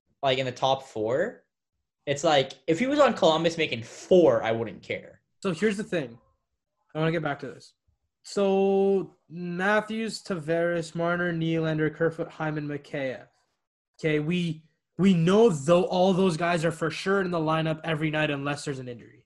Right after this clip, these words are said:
Speaker 1: Okay.
Speaker 2: Then you got Simmons, V C, Robertson, Spezza.
Speaker 1: Simmons is, Simmons is gonna be the lineup every single game.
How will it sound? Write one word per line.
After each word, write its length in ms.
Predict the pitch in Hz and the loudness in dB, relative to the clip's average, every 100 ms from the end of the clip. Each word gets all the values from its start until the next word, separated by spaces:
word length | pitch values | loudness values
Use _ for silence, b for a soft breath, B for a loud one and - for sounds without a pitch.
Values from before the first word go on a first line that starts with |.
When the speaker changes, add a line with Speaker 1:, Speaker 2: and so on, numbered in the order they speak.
| _ | _
Speaker 1:
Okay. 320 | 127 110 98 117 _ _ _ _ | -4 -2 -6 -8 _ _ _ _
Speaker 2:
Then 140 | 175 | 0
you 80 | 240 | 4
got 180 | 240 - | 2 2
Simmons, 760 | - 220 226 277 311 311 - _ _ _ | -4 0 2 2 0 -4 -16 _ _ _
V 260 | 139 208 208 | -4 -2 -2
C, 320 | - 202 226 | -4 -8 -8
Robertson, 580 | 156 156 190 220 226 220 | -2 0 2 0 -2 -8
Spezza. 540 | - - 175 170 180 | -8 -6 -6 -4 -4
Speaker 1:
Simmons 520 | 165 214 220 247 214 | 4 4 6 2 2
is, 280 | 196 180 - | 0 0 -4
Simmons 400 | - 196 214 220 | 0 0 0 -2
is 40 | 196 | 0
gonna 140 | 190 | 2
be 80 | 175 | 2
the 80 | 160 | 0
lineup 380 | 147 147 139 - | 0 0 0 0
every 240 | 135 127 | -2 -2
single 320 | 120 123 107 104 | -8 -8 -8 -10
game. 300 | 92 92 | -12 -20